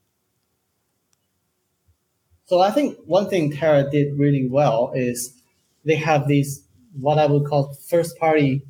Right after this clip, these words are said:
protocols, where the, the developer of the chain, Terraform Labs, they would sponsor, well, they, they would lead developing a number of protocols. Like, they have, they had Anchor, they had Mirror,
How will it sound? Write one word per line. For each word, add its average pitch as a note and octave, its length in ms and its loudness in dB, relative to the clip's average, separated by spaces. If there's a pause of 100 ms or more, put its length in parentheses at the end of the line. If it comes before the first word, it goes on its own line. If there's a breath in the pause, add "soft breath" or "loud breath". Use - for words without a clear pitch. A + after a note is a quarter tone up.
protocols, C#3 580 -4
where C3+ 380 2 (540)
the, C3+ 440 2
the C#3+ 100 -2
developer F3 440 0
of D3 140 0
the D3 60 0
chain, D3 360 -2
Terraform D3 540 -2
Labs, D3 520 0 (320)
they E3+ 200 2
would E3+ 220 -2
sponsor, D3 840 0 (180)
well, D#3 200 2
they, F#3 160 2
they G3 120 2
would D#3+ 220 -2
lead C#3+ 520 0 (340)
developing C#3 680 0
a C#3 40 -8
number C#3 300 2
of C3 180 -2
protocols. C#3+ 640 -4
Like, A#2+ 220 -6
they C3 100 -8
have, C3+ 220 -8 (100)
they B2+ 60 -14
had C3+ 180 -8
Anchor, E3 440 0
they C#3 100 -2
had C3 200 -2
Mirror, C#3+ 560 0